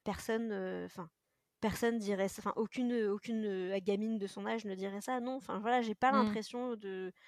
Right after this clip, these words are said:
Speaker 1: que c'est devenu une
Speaker 2: C'est un vrai réalisme.
Speaker 1: caricature ou qu'elle est
Speaker 2: Mmh.
Speaker 1: complètement, ouais, et, et du coup, enfin, je pense que c'est aussi pour ça que c'est un personnage qui plaît, heu, toujours autant et, heu, et qui marque autant. C'est parce qu'en fait, hem,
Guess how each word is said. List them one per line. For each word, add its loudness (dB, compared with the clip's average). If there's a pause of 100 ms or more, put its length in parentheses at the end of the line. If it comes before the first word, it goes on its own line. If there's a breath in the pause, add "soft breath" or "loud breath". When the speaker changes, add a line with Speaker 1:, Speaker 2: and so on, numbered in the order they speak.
(360 loud breath)
Speaker 1:
que -6
c'est -4
devenu -2
une -2
Speaker 2:
C'est 0
un 0
vrai 0
réalisme. 0
Speaker 1:
caricature -2
ou -4
qu'elle -4
est 0
Speaker 2:
Mmh. -4
Speaker 1:
complètement, -4
ouais, 2 (500 soft breath)
et, -2
et -2
du -10
coup, 0
enfin, -2
je -6
pense 0
que -4
c'est -4
aussi -6
pour -18
ça 2 (100)
que -6
c'est -8
un -4
personnage -6
qui -16
plaît, -2 (140)
heu, -10
toujours -14
autant -2 (560 loud breath)
et, -2
heu, -4
et -2
qui -12
marque -2
autant. -4
C'est -6
parce -4
qu'en -8
fait, -2 (100)
hem, -6